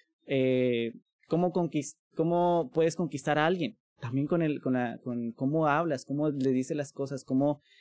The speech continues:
eh, no, no tienes que, que, eh, usar otros recursos a veces más que el idioma, para conquistar a alguien,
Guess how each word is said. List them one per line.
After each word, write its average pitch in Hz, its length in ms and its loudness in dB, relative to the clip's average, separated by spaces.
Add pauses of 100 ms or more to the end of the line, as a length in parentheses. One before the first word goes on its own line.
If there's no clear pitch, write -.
(240)
eh, 123 480 0
no, 139 320 2
no 147 200 2
tienes 185 380 0
que, 156 400 2
que, 131 960 2
eh, 117 40 0
usar 131 300 0
otros 143 220 0
recursos 143 380 -2
a 143 80 2
veces 135 220 -2
más 131 220 -2
que 120 120 -4
el 110 100 -2
idioma, 160 480 0 (420)
para 127 200 -2
conquistar 120 440 -6
a 120 60 0
alguien, 117 340 -2